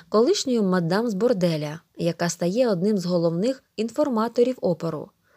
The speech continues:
Друг його дядька Марселен Дюпра чинить опір по-своєму. Він продовжує роботу свого ресторану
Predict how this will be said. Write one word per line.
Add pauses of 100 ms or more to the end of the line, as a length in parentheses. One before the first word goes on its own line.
(100)
Друг
його
дядька (260)
Марселен
Дюпра (260)
чинить
опір
по-своєму. (240)
Він
продовжує
роботу
свого
ресторану